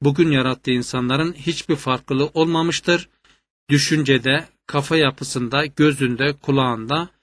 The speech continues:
organizma olarak farklı özelliklere sahip olmadıklarını bugünkü bilgilerimizle onları anlayabiliyoruz.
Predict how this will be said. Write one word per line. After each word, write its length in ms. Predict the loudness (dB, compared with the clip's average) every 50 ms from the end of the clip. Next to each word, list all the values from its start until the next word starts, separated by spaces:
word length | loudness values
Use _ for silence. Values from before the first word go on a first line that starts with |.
| _ _ _ _ _ 0
organizma 600 | 2 2 4 4 2 2 2 0 0 0 0 2
olarak 320 | 2 2 2 0 -2 -4
farklı 500 | -4 -4 -2 -2 -2 -2 0 0 0 2 2
özelliklere 680 | 0 0 2 2 0 0 0 -2 -2 -2 -2 -2 -2
sahip 360 | -4 -2 0 0 2 0 0 -2 0
olmadıklarını 920 | 2 2 2 2 2 0 -2 -4 _ -2 -2 -2 -2 -2 -2 -2 -2 -4 -6 _ _ _ _ _ _ -4
bugünkü 640 | -4 -2 0 0 -2 0 0 -2 -2 -2 -2 -6 -12 _ _ _ _ _ _ _ _ 2
bilgilerimizle 960 | 2 4 4 4 6 6 6 6 4 4 2 2 0 0 2 2 2 2 0 0 0
onları 400 | 2 2 4 2 2 0 -2 -2 -2
anlayabiliyoruz. 880 | -2 -2 0 0 0 -2 -2 -4 -6 -8 -8 -10 -12 -16 -18 -20 -20